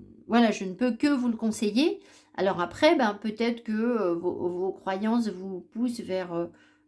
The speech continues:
euh, des, des religions, euh, comme le bouddhisme, le taoïsme, enfin, ce, ce que je sais, et que du coup, vous avez d'autres façons de,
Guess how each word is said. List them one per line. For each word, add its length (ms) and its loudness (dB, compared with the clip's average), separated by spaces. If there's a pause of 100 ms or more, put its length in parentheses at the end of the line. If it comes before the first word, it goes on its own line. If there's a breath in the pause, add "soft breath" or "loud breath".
(120)
euh, 360 -4
des, 480 -2
des 100 -6
religions, 640 -6
euh, 300 -8 (220)
comme 160 -14
le 60 -10
bouddhisme, 460 -10
le 180 -14 (260)
taoïsme, 680 -10
enfin, 160 -18
ce, 140 -20 (220)
ce 120 -20
que 100 -10
je 100 -12
sais, 160 -4
et 120 -2
que 80 -4
du 180 -4
coup, 140 -6
vous 220 -10
avez 160 -8
d'autres 420 -12
façons 440 -12
de, 140 -10